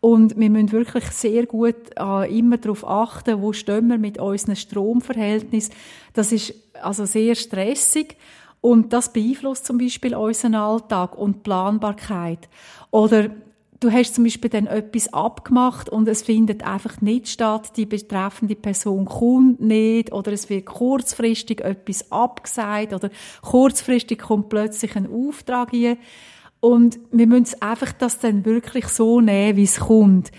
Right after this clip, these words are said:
Planbarkeit ist sehr, sehr eingeschränkt in unserem Yangon-Alltag.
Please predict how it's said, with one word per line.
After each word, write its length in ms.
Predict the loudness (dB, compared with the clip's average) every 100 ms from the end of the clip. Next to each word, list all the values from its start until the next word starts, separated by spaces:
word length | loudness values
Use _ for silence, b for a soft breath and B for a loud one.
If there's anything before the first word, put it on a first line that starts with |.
| B -2
Planbarkeit 800 | 2 2 2 0 -2 -4 -2 -4
ist 300 | -6 -6 -4
sehr, 300 | -2 0 0
sehr 400 | -2 -4 -4 -4 -8 _ _ _ _ _
eingeschränkt 840 | 4 6 4 -2 -4 -4 -8 -10 -8
in 160 | -2 0
unserem 460 | 0 0 0 0
Yangon-Alltag. 1500 | 0 0 2 2 2 0 0 0 0 -2 -4 -4 -6 -8 -18